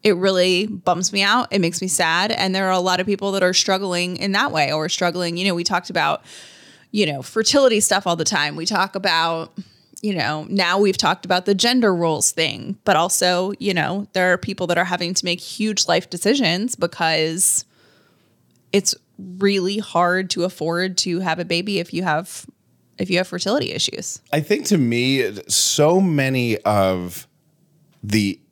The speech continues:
Speaker 2: issues that we deal with as a society are because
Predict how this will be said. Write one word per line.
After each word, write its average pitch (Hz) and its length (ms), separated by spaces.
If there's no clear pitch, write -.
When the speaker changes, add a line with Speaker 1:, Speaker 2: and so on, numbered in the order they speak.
Speaker 2:
issues 92 920
that 110 300
we 117 180
deal 113 280
with 110 180
as 101 640
a 117 100
society 104 800
are 107 180
because 104 1040